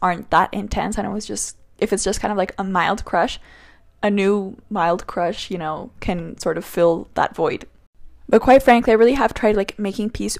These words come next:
with the situation, you know, living here. But it's even weirder because, like, when I hang out with them, it's like, I know I'm gonna leave. I know there's no point in, like, making a move or trying to progress my situation because, you know, I'm literally leaving, and who would this guy rather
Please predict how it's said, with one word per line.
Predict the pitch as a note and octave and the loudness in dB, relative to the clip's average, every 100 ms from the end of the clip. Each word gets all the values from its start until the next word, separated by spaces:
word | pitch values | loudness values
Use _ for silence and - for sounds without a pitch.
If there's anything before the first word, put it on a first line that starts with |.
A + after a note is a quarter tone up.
| - | 0
with | G3 | 2
the | G3 | 2
situation, | G#3 G3 - F#3 G3 - F#3 | 0 -2 0 -2 -2 -4 -6
you | G3+ F#3 | -6 -6
know, | E3+ - | -8 -8
living | G#3 F#3 G#3+ G#3 G#3+ - | 0 0 2 -2 -4 -8
here. | - - G3+ F#3+ C4 F4+ - - _ - - - | -12 -4 2 4 4 2 -6 -20 _ -20 -18 -2
But | - A3+ - - | 6 6 6 -2
it's | C4 B3+ | -2 0
even | D4+ D#4+ C4 | 0 0 0
weirder | A3+ A#3 A3 F#3 | 6 6 6 2
because, | G3 G#3+ G3 | -2 -2 0
like, | F#3+ | 0
when | - G#3 A#3+ | 2 2 2
I | |
hang | C4 A#3 G#3 | 0 0 2
out | F#3 - | 2 4
with | A3 - | 0 2
them, | C4 C#4 C#4 - - - | 0 0 -8 -20 -20 -8
it's | G#3 - | -4 2
like, | G3+ - - - - | 2 0 -16 -20 -4
I | G3 F#3+ | 0 0
know | F#3 F#3 G#3+ A#3 | 4 6 6 6
I'm | A#3 | 6
gonna | B3+ B3 | 4 2
leave. | A3+ G#3+ G#3 | 2 2 4
I | F#3+ | 2
know | F#3+ G3 | 4 2
there's | G3+ G3+ G#3+ | 2 0 -2
no | G3+ | -4
point | - F#3+ | -2 -2
in, | F#3+ | -2
like, | E3+ - | -6 -6
making | F#3+ G3 G3 A#3 | -4 -4 -2 -2
a | |
move | A3 G#3 G3+ | -2 -2 0
or | G3 | -2
trying | - G3+ G3+ | -4 -8 -6
to | - | -6
progress | - G3 F#3+ - | -6 -4 -4 -4
my | G#3 | -8
situation | - - F#3+ F#3+ A3 G#3+ | -8 -8 -2 0 0 -6
because, | G#3 - F#3 G3+ - - - - | -8 -8 -6 -6 -10 -20 -20 -14
you | G#3 | -4
know, | F#3+ | -2
I'm | F3+ | -2
literally | F#3 F#3+ | -2 -2
leaving, | F#3 B3 B3+ A#3+ G#3+ | -2 -2 -2 -4 -4
and | F#3+ E3+ F3 - - - | -6 -6 -10 -18 -20 -4
who | A3+ | 2
would | A#3+ | 2
this | A3+ A3+ - | 4 2 2
guy | F3 E3+ E3+ | 0 2 0
rather | E3+ A3 E3+ F3 E3+ - | -2 0 2 2 -2 -4